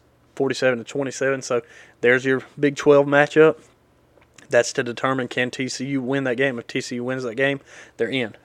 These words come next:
If they don't, here's where shakeup starts. U S C having to play, uh, I just said it, Utah.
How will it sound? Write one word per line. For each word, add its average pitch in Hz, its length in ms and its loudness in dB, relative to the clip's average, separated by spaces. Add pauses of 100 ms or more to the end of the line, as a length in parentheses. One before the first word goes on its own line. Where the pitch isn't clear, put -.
If - 120 -10
they 117 120 -6
don't, 135 340 -6 (340)
here's 123 240 -6
where 120 120 0
shakeup 123 400 -2
starts. - 440 -2 (140)
U 123 200 -2
S 127 120 2
C 139 360 -2 (120)
having 123 220 0
to 117 60 -6
play, 131 360 0 (420)
uh, 113 340 -2 (800)
I 113 40 -8
just 120 200 -6
said 117 160 0
it, - 100 -14 (580)
Utah. 143 420 0